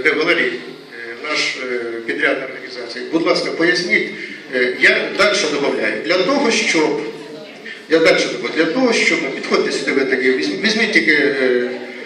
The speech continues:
мікрофон. Для того, щоб удостовіритися, що там на тій клумбі все висаджено.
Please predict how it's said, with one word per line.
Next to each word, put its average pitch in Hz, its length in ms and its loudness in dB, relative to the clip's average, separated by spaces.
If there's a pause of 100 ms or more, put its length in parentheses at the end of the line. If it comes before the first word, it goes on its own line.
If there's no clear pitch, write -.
(180)
мікрофон. - 500 0 (400)
Для - 140 4
того, 247 320 4
щоб 143 460 0 (1200)
удостовіритися, 202 840 4
що - 640 2 (640)
там - 200 0
на 156 80 2
тій 151 140 0
клумбі 180 440 2
все - 240 -4
висаджено. 117 800 -2